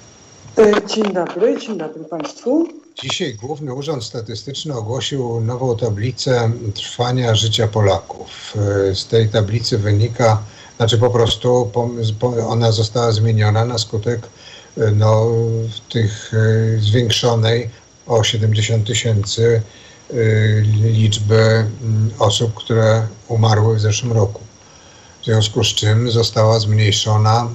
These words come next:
Speaker 2: mm, obniżone właściwie te, y, czas życia, mm, na emeryturze, czy, y, ludzi, którzy na tę emeryturę przychodzą.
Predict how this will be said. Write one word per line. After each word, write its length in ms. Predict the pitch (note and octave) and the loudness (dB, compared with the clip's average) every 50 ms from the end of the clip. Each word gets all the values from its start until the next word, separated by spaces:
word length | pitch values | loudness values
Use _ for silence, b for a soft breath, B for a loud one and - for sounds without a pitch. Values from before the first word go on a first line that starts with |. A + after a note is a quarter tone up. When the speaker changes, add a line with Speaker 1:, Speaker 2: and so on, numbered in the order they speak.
| A#2+ A#2+ | -8 -6
Speaker 2:
mm, 520 | A#2 A2 G#2+ G#2 G#2+ G#2+ G#2 G#2 G2+ G2+ G2+ | -4 -2 0 0 2 2 2 0 0 -2 -4
obniżone 680 | G2 F#2+ G2 G#2 G#2 G2+ F#2 A2 C3+ A#2+ A2 G#2+ G2+ F#2 | -4 -2 0 2 4 4 4 4 4 4 4 2 0 0
właściwie 540 | G2 G2 F#2 - - - - G#2 G#2 A2 | -2 -2 -2 -2 -4 -4 -4 -2 -2 -2
te, 260 | G#2+ - G#2+ G#2 G#2+ G#2+ | 0 0 0 0 0 0
y, 500 | A2 G#2+ A2 G#2 G2+ G2+ G2+ G2+ G2+ G2+ | 0 -2 -2 -2 0 0 0 0 -2 -2
czas 240 | - - A2 A2 G#2+ | 0 0 2 2 2
życia, 500 | G#2 - G#2 G#2 G#2 - A2+ A2+ G#2+ G#2 G#2 B B B B B B B B - - | 2 2 0 0 0 2 2 2 2 0 -2 B B B B B B B B -10 -4
mm, 840 | C#3+ A2 G#2 G2 G2 G2+ G2+ G2+ G2+ G2+ G2+ G2+ G2 G2+ G2 G2 F#2+ | -2 0 0 0 0 0 -2 -2 0 0 0 2 2 0 0 0 2
na 320 | G2 G2 G#2 G#2 G#2 - F#2+ | 2 4 4 4 4 2 0
emeryturze, 920 | G2 G2+ G2+ G2 - F#2+ F#2 - - G#2 G#2 G2+ G#2 G#2+ G#2 G#2 G#2 G#2 G2+ G#2 - - - - - - - | 0 0 2 2 2 0 0 0 0 0 0 2 2 2 4 4 4 2 2 -2 -4 -10 -20 -20 -20 -14 -8
czy, 200 | - - - A2+ | -8 -4 -2 0
y, 760 | G#2 F#2 A2 D3 B2+ A2 G#2 G2+ G2+ G#2 A2 - - - B2+ | -2 -2 -2 -2 -2 0 0 2 2 0 -2 -4 -4 -2 0
ludzi, 300 | A2 G#2+ A2 G2+ - G#2+ | 2 4 4 4 2 0
którzy 280 | G#2 - - G#2+ G2 G2+ | -2 -2 -2 -2 0 0
na 100 | G#2 G2+ | 0 0
tę 120 | G2+ G#2+ | 2 2
emeryturę 460 | G#2 G2+ G2+ G2 F#2+ F#2+ - G#2 G#2 G2 | 0 0 0 -2 -2 -2 0 0 0 0
przychodzą. 440 | G#2 - A2 G#2 F#2+ F#2 F#2 - | 0 -2 -2 -2 -2 -2 -4 -4